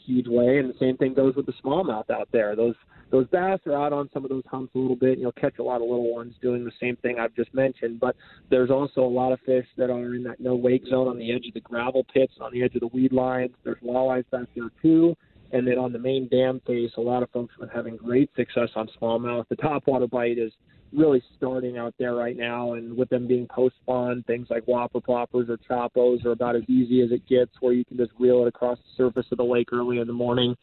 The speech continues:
But one of my favorites is a Rebel Pop R, a good deep cup lip. Uh, those work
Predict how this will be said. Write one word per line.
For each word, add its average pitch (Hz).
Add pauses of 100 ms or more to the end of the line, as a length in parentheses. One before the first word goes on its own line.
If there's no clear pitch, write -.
(320)
But 131
one 123
of 117
my 123
favorites 127
is 120
a 117
Rebel 123
Pop 123
R, 117
a 110
good 123 (100)
deep 127 (200)
cup 123
lip. 123 (460)
Uh, 117
those 127
work 123